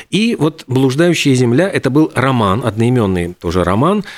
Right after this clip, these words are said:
а в "Блуждающая земля два" этот Лю Сицинь,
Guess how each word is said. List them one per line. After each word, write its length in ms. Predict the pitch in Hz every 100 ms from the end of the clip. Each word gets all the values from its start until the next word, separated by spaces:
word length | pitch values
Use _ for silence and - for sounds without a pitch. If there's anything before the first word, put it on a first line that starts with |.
| - - _
а 300 | 120 123 113
в 640 | 104 101 120 120 120 120 113
"Блуждающая 500 | 117 117 135 - 113
земля 300 | 117 113 110
два" 380 | 113 196 214 -
этот 320 | 135 - 123
Лю 200 | 127 123
Сицинь, 600 | 113 - 202 - 226 233